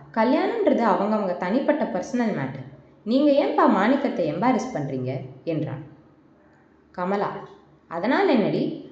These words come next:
அவனை பத்து வருஷமா நமக்கு தெரியும். தவிர நம்ம அவுட் ஹவுஸ்லயே இருக்கான். அப்பாக்கு அவன் நல்லா இருக்கணும்னு ஆதங்கம் இருக்கக்கூடாதா?" என்று எனக்கு சப்போர்ட் செய்தாள்.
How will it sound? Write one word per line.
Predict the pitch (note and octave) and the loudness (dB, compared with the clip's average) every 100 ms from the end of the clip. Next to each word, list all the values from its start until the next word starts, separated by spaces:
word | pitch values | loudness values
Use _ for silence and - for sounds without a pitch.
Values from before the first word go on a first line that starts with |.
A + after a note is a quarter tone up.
| - | -4
அவனை | G#3 G#3+ F#3+ | -2 -2 -2
பத்து | F3+ - C4 | -6 -2 0
வருஷமா | C4 F#4 G4+ | 0 0 2
நமக்கு | D#4 G#3+ - | 4 2 2
தெரியும். | D#3 C#3 C#3 A3+ D#4+ - - - | -4 -4 -2 -4 -6 -14 -20 -20
தவிர | - G#3+ D4 G#4 | -4 -2 0 0
நம்ம | F#4 B3+ | 2 4
அவுட் | F3+ G#3 F#4+ | 4 4 4
ஹவுஸ்லயே | F4+ D#4 D4+ E4+ | 0 2 2 4
இருக்கான். | C#4+ - D3 E3 - - - - - | 4 2 -4 -8 -10 -14 -20 -20 -6
அப்பாக்கு | A#3 - A#4 A4+ | -4 -2 -2 2
அவன் | A3+ G#3 | 2 2
நல்லா | F3+ F#3+ C4+ F4 | 0 0 2 4
இருக்கணும்னு | D4 - G#3 C4 F3+ F#3+ | 4 2 0 0 0 0
ஆதங்கம் | C4+ A#3+ | 2 0
இருக்கக்கூடாதா?" | F#3+ - C#4 G#3 D#3 B2 C#3 G#3+ F#3 | 0 -2 -4 -4 -4 -4 -4 -4 -4
என்று | F#3+ G#3 G3+ | -6 -4 -4
எனக்கு | F3+ F3+ - | -4 -6 -8
சப்போர்ட் | B3 - A#3+ | -8 -6 -6
செய்தாள். | - C#3 A2+ | -6 -8 -8